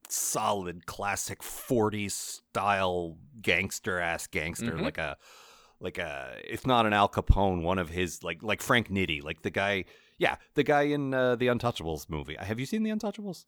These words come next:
Speaker 2: Years ago, like
Speaker 1: Okay, 'cause De Niro is, um, is, is, uh, uh, uh,
Speaker 2: Al Capone,
Speaker 1: Al Capone,
Speaker 2: yeah.
Speaker 1: of course. And then Frank Nitti's, like, his, his number two guy, and, and he's just this slimy, weaselly
Speaker 2: Mm.
Speaker 1: looking,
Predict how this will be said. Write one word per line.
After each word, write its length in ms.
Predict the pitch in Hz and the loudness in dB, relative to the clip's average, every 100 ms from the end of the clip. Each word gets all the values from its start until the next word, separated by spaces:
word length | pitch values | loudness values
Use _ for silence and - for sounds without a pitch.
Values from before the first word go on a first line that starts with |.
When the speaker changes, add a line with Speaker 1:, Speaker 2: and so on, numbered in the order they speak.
| - | -8
Speaker 2:
Years 400 | 156 165 160 120 | 0 4 4 2
ago, 340 | 131 95 69 - | -4 -6 -6 -6
like 480 | 113 104 - - - _ _ - | -4 -4 -8 -14 -16 _ _ 0
Speaker 1:
Okay, 320 | 104 - 64 | 2 0 -4
'cause 200 | - 113 | 2 2
De 120 | - 127 | 4 4
Niro 500 | 139 143 139 135 117 | 6 8 8 6 4
is, 360 | 120 117 104 | 0 0 -6
um, 480 | 98 101 98 98 92 | -2 0 0 -4 -8
is, 300 | - 92 - | -8 -8 -8
is, 320 | - 90 87 71 | -8 -8 -8 -10
uh, 340 | 82 80 73 50 | -10 -10 -12 -14
uh, 420 | 53 57 - - | -14 -14 -16 -14
uh, 200 | 62 57 131 | -14 -2 0
Speaker 2:
Al 100 | 147 | 2
Capone, 200 | 110 160 | 2 2
Speaker 1:
Al 140 | 123 | 4
Capone, 180 | 92 80 | 2 2
Speaker 2:
yeah. 60 | 98 | -2
Speaker 1:
of 40 | |
course. 240 | 76 - - - - - | -6 -8 -14 -20 -8 2
And 160 | 110 | 4
then 280 | 104 101 95 | 6 4 0
Frank 320 | - 117 92 | 0 0 2
Nitti's, 340 | 110 98 80 85 | 2 2 2 0
like, 160 | 82 | -2
his, 180 | 92 76 - | -2 -4 -6
his 160 | 101 87 | -4 0
number 200 | 92 80 | 2 0
two 200 | - 87 | 0 -2
guy, 300 | 69 64 57 | -2 -4 -6
and, 240 | 71 69 64 _ | -10 -12 -14 _
and 460 | - 76 67 64 64 67 _ _ | -16 -14 -14 -16 -18 -20 _ _
he's 300 | - 104 - | -8 -6 -4
just 240 | 107 - | -6 -4
this 160 | 104 - | -6 -4
slimy, 1080 | - - - - 147 120 113 110 107 98 | -4 -2 -2 -2 -4 0 2 4 4 4
weaselly 640 | 87 101 113 101 95 95 87 | 4 4 6 6 6 4 6
Speaker 2:
Mm. 60 | |
Speaker 1:
looking, 440 | 92 - 98 82 | 4 4 2 0